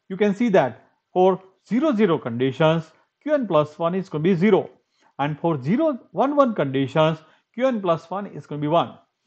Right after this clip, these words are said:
For zero one conditions, the Q n plus one is gonna be uncomplemented, that means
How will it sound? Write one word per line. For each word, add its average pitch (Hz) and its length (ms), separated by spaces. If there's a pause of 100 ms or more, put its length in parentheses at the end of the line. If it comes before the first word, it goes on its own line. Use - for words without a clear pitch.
(380)
For 170 220
zero 247 220
one 277 200
conditions, 151 680 (560)
the 151 40
Q 285 240
n 285 140
plus 180 260
one 165 280 (100)
is 151 140
gonna 160 140
be - 180
uncomplemented, 165 920 (300)
that 143 180
means 156 220